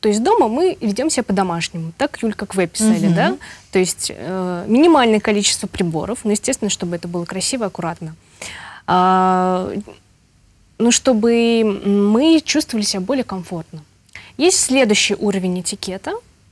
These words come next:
Speaker 1: Это когда мы находимся в какой-либо большой компании. В театр тот же самый
Speaker 2: Мгм.
Speaker 1: пошли мы, или, э, в какое-то собрание, да? Здесь у нас определенный у-,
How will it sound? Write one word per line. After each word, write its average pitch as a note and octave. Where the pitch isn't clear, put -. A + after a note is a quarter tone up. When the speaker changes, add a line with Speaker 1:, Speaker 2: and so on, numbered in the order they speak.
Speaker 1:
Это E4
когда G#3+
мы A#3+
находимся C#4+
в -
какой-либо A#3+
большой G3+
компании. E3+
В -
театр F3
тот E3+
же E3+
самый F3
Speaker 2:
Мгм. F#3+
Speaker 1:
пошли D#3+
мы, D#3
или, F3
э, F3
в -
какое-то A3
собрание, D#3+
да? D#4+
Здесь C4
у A3+
нас A3
определенный G3+
у-, D#3